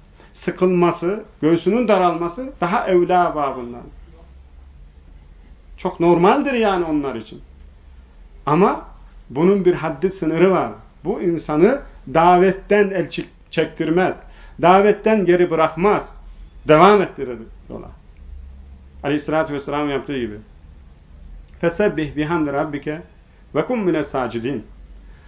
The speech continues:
Rabbini hamd ile tesbih et ve secde edenlerden ol. Yani adeta bunu yaptığın zaman güç ve kuvvet kazanırsın.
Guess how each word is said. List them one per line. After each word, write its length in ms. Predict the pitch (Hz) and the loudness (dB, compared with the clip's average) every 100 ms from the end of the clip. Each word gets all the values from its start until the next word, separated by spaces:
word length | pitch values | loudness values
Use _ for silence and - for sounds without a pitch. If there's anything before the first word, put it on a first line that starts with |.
| - - | -20 -4
Rabbini 540 | 139 151 160 170 208 262 - - - | 0 0 2 4 4 0 -10 -20 -10
hamd 300 | - 233 175 | -4 -2 0
ile 200 | 165 - | 0 -2
tesbih 420 | 151 - 165 135 | -8 -6 -6 -4
et 120 | 110 - - - - - | -8 -14 -20 -20 -16 -4
ve 120 | 180 | -4
secde 360 | - 156 127 170 | -2 -2 -2 -2
edenlerden 640 | 151 156 151 151 143 180 | -2 0 0 0 0 0
ol. 100 | 117 95 - - - - - | -2 -8 -16 -20 -20 -14 -4
Yani 320 | 277 226 - - - - - - | -2 0 -2 -6 -20 -20 -20 -4
adeta 520 | 240 269 208 185 147 | 0 0 0 -2 0
bunu 160 | 135 226 | 0 2
yaptığın 460 | 196 175 - 240 233 | 2 2 -2 -2 2
zaman 360 | 185 156 120 | 2 0 0
güç 300 | 117 - 175 | -2 -2 -2
ve 120 | 156 | -6
kuvvet 420 | - 135 147 214 - | -4 0 2 2 0
kazanırsın. 640 | 165 156 139 110 - - | -2 -2 -2 -6 -12 -18